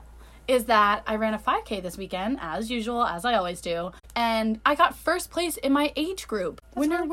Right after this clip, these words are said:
Speaker 1: winner.
Speaker 2: How many people ran the five K though?
Speaker 1: Um, a bunch,
Speaker 2: Mm.
Speaker 1: but
Speaker 2: <laughs>
Speaker 1: technically
Speaker 2: That didn't sound specific
Speaker 1: No,
Speaker 2: enough.
Speaker 1: yeah. Um, technically, if you, so there's, like, different awards at races. So there's, like, top three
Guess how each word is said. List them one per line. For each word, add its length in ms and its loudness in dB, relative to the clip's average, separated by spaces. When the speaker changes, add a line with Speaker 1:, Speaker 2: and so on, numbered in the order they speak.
Speaker 1:
winner. 240 -4
Speaker 2:
How 100 4
many 100 2
people 220 -2
ran 240 0
the 120 -4
five 280 -10
K 160 -18
though? 360 -8
Speaker 1:
Um, 240 0
a 80 0
bunch, 600 -2
Speaker 2:
Mm. 200 -2
Speaker 1:
but 380 6
Speaker 2:
<laughs> 120 -20
Speaker 1:
technically 680 0
Speaker 2:
That 80 -4
didn't 220 0
sound 280 2
specific 540 0
Speaker 1:
No, 120 10
Speaker 2:
enough. 460 10
Speaker 1:
yeah. 540 0
Um, 400 8
technically, 1000 0
if 180 6
you, 460 4
so 180 4
there's, 300 6
like, 420 2
different 320 2
awards 480 2
at 160 0
races. 720 -2
So 160 -10
there's, 240 -2
like, 240 -2
top 300 0
three 380 -6